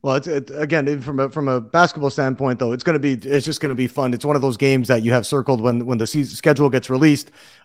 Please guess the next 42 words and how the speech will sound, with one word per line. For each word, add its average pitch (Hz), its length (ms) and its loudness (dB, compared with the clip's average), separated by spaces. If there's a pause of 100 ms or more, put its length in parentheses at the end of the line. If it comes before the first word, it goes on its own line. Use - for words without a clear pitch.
(160)
Hopefully 170 380 8
he's 147 120 4
in 160 80 2
the 143 60 6
lineup, 139 380 6
gets 156 160 4
it 143 80 -4
done 139 180 4
and 131 80 0
over 135 200 2
with. 127 220 4
You 131 80 0
know, 123 240 0
obviously 127 320 0
he 131 120 0
wasn't 127 320 0
able 117 120 -4
to 113 80 -4
play 117 180 -2
last 123 340 -2
year 120 100 -2
after 110 220 -2
the 101 80 -6
trade, 135 260 4
dealing 113 180 -2
with 107 100 -6
the 107 60 -14
back 156 200 4
stuff. 131 240 0 (360)
Now 123 220 0
he's 117 140 -2
dealing 117 260 0
with 110 200 -2
multiple 127 480 2
injuries. 120 360 -2
So 113 180 0
hopefully 196 300 8
he's 135 100 2
back 151 220 8
on 147 80 -2
the 131 80 0
court, 135 320 2